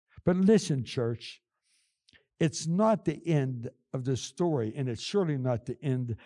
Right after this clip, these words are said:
of the game. That today's chaos is not the final score. Nothing, nothing can separate us from the love of God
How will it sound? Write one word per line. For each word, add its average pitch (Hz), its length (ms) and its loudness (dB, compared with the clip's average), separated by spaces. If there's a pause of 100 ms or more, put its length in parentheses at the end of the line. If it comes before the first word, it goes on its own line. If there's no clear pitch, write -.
(260)
of 135 180 2
the 123 100 0
game. 107 540 -2 (1200)
That 147 420 2 (220)
today's 180 800 0
chaos 117 720 0 (200)
is 135 300 0
not 147 760 0 (640)
the 143 120 2
final 131 580 -2
score. 113 680 -2 (1200)
Nothing, 175 840 6 (920)
nothing 208 1400 6 (220)
can 156 260 4
separate 156 920 2
us 143 160 -2
from 143 200 -4
the 139 100 2
love 160 300 2
of 160 140 0
God 127 340 2